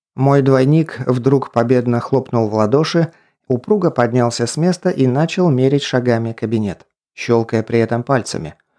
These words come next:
что у меня было признаком максимальной сосредоточенности и умственного напряжения. «Я знал, понимаешь, я знал», обернувшись и глядя прямо на меня,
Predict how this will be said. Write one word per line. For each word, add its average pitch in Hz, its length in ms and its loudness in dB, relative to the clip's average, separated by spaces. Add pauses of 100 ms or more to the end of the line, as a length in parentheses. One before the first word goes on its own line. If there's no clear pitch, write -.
(180)
что - 260 -2
у 185 60 2
меня 147 320 2
было 180 240 2
признаком 160 600 0
максимальной 135 760 -2
сосредоточенности 123 1400 -2
и 131 200 0
умственного 107 640 -2
напряжения. 101 680 -8 (1300)
«Я 95 260 -2
знал, 127 520 0
понимаешь, 147 580 -2
я 156 240 -2
знал», 151 540 0 (240)
обернувшись 117 720 -4
и 127 80 0
глядя 131 360 2
прямо 127 300 0
на 120 80 -2
меня, 143 400 0